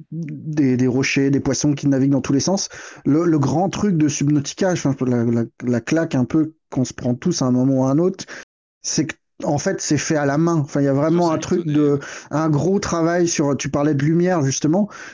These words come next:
Speaker 1: et c'est ça qui est assez bluffant, c'est quand tu te rends compte que un petit détail qui t'attire te révèle une autre, euh, enfin, un, un, presque un, un environnement neuf et, euh, et t'as vraiment des effets de sidération là-dessus qui sont,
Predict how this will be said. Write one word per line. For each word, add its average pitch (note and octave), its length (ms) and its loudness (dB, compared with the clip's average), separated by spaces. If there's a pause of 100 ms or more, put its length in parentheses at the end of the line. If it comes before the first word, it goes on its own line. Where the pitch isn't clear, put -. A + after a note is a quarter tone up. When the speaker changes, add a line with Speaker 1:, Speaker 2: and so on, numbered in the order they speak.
Speaker 1:
et C3 60 -2
c'est C#3 160 2
ça F3+ 180 0
qui F3 140 -2
est C3+ 40 2
assez C3+ 380 2
bluffant, D#3+ 400 2
c'est D#3 160 0
quand C#3 140 0
tu - 100 -8
te C3+ 80 -8
rends C#3+ 140 0
compte F#3 240 -2
que E3 320 0 (420)
un D3 120 0
petit E3+ 280 -2
détail F#3 420 2
qui - 160 -4
t'attire G3 600 -2 (880)
te F3 60 2
révèle E3+ 420 2
une E3 120 2
autre, F3 280 0
euh, C#3+ 140 2
enfin, C3+ 160 0
un, B2 540 0
un, B2+ 40 0
presque A#2+ 340 -4
un, C3+ 60 2
un B2+ 300 2
environnement D#3 640 2
neuf F#3 460 0
et, - 20 2
euh, B2+ 400 2 (500)
et C#3 220 2
t'as C#3 140 0
vraiment D#3 300 2
des D3 200 2
effets D3 160 0
de C#3 40 -2
sidération C3+ 540 0
là-dessus C#3 260 0
qui - 120 -10
sont, C3+ 480 -2